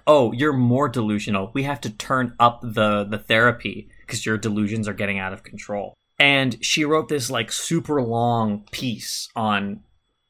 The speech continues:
psych wards, on the psych ward she was in and everything that they did to her. And just, like, man, like, people were literally lying in, like, inch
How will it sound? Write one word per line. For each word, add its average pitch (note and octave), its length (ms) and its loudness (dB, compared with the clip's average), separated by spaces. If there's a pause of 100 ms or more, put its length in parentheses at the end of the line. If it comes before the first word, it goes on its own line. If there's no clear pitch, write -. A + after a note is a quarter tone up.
(500)
psych - 380 0
wards, G#2 600 -6
on B2 120 0
the A2 60 -2
psych A#2+ 260 -2
ward C#3+ 140 -4
she D3+ 100 -4
was D3 160 -4
in D3 80 -4
and B2+ 200 -6
everything B2 400 -2
that G#2+ 140 -2
they G#2+ 100 -2
did - 300 -10
to A#2+ 80 -6
her. C#3+ 260 -6
And A#2 180 -2
just, - 240 -6
like, G#2+ 360 -6 (760)
man, - 580 -4 (760)
like, C#3+ 200 -6
people G#3+ 320 4
were F3+ 160 0
literally C#3+ 520 2
lying A#2 640 0
in, A#2 160 -4
like, G#2+ 400 -8 (600)
inch C#3 260 0